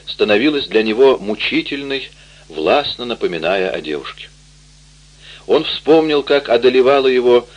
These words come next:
точно наваждение мысль о ней последние несколько месяцев» и как он мог в течение целого лета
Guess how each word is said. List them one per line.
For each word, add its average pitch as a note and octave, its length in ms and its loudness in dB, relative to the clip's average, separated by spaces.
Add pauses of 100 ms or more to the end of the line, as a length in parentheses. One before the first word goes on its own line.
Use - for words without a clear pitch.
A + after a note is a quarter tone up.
(180)
точно A2+ 380 -2
наваждение A2 720 0
мысль A2+ 400 -4
о G#2+ 60 2
ней A#2+ 220 0
последние G#2 640 -4
несколько F#2 480 -10
месяцев» - 640 -10 (760)
и F3+ 120 -4
как C#3 200 0
он D3+ 140 4
мог D#3+ 240 2
в - 60 -12
течение D3 420 -4
целого E3+ 460 2
лета D#3 520 4